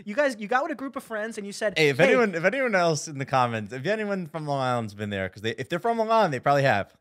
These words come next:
Speaker 2: Comment, but
Speaker 1: Yes, I'm, s-,
Speaker 2: continue.
Speaker 1: I'm saying, like, so you, you got a bunch of friends together
Speaker 2: And defend me to Antonio.
Speaker 1: and decided to go, "Hey, why don't we all get
Speaker 2: Okay,
Speaker 1: in
Speaker 2: I,
Speaker 1: this
Speaker 2: I'm
Speaker 1: car?"
Speaker 2: not the organizer. I didn't get a bunch of friends together. A bunch of people were going. They're like, "Hey, do you wanna come?"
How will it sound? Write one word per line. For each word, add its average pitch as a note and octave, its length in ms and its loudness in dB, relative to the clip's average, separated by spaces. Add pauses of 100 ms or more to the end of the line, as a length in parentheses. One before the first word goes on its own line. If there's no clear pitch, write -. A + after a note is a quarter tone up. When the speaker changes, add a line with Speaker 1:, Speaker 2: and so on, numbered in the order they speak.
(120)
Speaker 2:
Comment, F2 360 -10 (140)
but - 180 -10 (180)
Speaker 1:
Yes, C#3 320 -14 (180)
I'm, G#3 60 -10
s-, A#3 160 -2
Speaker 2:
continue. B3 100 -6
Speaker 1:
I'm C4+ 60 -4
saying, C4 240 -6
like, F#3+ 160 -12
so - 120 -6 (180)
you, C4 200 -12
you A3+ 100 -10
got C4+ 160 -2
a C4 60 -2
bunch B3+ 220 -8
of - 40 -16
friends G#3+ 220 -10
together D3+ 300 -14
Speaker 2:
And A#2+ 100 -6
defend A#2+ 300 0
me D#2+ 180 -10 (120)
to G2+ 60 -16
Antonio. F2+ 360 -12
Speaker 1:
and G#3 120 -2
decided A#3 580 -2 (100)
to G#3+ 100 -14
go, F#3 420 -4 (200)
"Hey, G#3+ 240 -2
why F3 140 -6
don't F#4+ 80 -8
we A4 80 -6
all D#4 120 -2
get F3+ 260 -4
Speaker 2:
Okay, G3+ 80 0
Speaker 1:
in F3 60 6
Speaker 2:
I, E3 80 4
Speaker 1:
this - 160 0
Speaker 2:
I'm D#3+ 60 -8
Speaker 1:
car?" G3+ 140 6
Speaker 2:
not F#3 100 2
the E3 100 0
organizer. B2+ 640 0
I B2+ 80 2
didn't D3+ 300 -4
get B2 160 2
a A#2+ 40 -4
bunch A#2+ 200 -2
of - 20 -16
friends A#2+ 200 -4
together. G#2 240 -2
A G#2 40 -4
bunch A#2 260 -4
of G#2+ 60 -16
people B2 180 -6
were A2 60 -6
going. A2+ 240 0
They're G#2 100 -8
like, G2+ 100 -6
"Hey, G#2 100 -4
do F2 40 -10
you F#2 60 -12
wanna F#2 140 -12
come?" - 240 -18